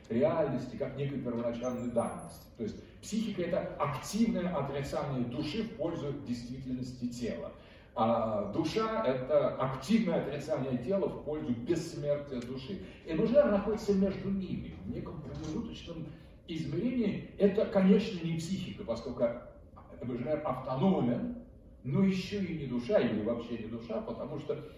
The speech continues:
это нечто, что, с чем мы имеем дело, нечто опытное, нечто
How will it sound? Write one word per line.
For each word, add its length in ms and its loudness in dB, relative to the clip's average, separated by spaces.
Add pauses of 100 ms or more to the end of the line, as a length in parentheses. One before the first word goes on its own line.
(140)
это 300 2
нечто, 720 -2
что, 420 -4
с 80 -14
чем 200 -2
мы 100 -2
имеем 280 -6
дело, 380 0
нечто 640 -2 (340)
опытное, 680 2
нечто 380 -4